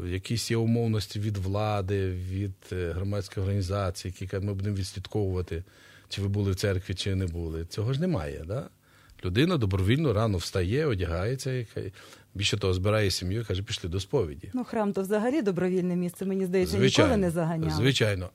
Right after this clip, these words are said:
Speaker 1: А сьогодні тим паче. І якщо, е, маса людей приходить до сповіді і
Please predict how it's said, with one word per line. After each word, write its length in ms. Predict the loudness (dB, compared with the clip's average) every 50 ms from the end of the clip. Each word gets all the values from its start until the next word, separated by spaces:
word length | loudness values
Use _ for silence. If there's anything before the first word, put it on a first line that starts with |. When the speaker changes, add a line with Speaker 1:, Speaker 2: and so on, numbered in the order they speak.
| _ _
Speaker 1:
А 440 | -6 -4 -2 -2 0 0 0 -2 -2
сьогодні 400 | -4 -4 -2 -2 -2 -2 -2 -4
тим 180 | -4 -4 -6 -4
паче. 340 | -4 -6 -8 -6 -12 -14 -14 -16 _ _ _ _ _ _ _ _ _ _ _ _ _ -20 -20 _ -6
І 80 | -2
якщо, 460 | 0 0 0 2 2 4 4 4 4 0 -4 -18 -18 -18 -18 -20 -20 _ -8
е, 420 | -4 -4 -2 -2 -2 -2 -2 -2 0
маса 460 | 0 2 2 2 2 2 0 -2 -2
людей 500 | -4 -4 -2 0 2 2 2 0 -2 -6 _ _ _
приходить 600 | -6 -6 -6 -4 -4 -2 -2 -2 -2 -2 -6 -6
до 140 | -4 -4 -6
сповіді 680 | -6 -6 _ -4 -2 -2 0 -2 -2 -4 -4 -4 -4 -4
і 440 | -6 -6 -6 -4 -2 0 -2 -2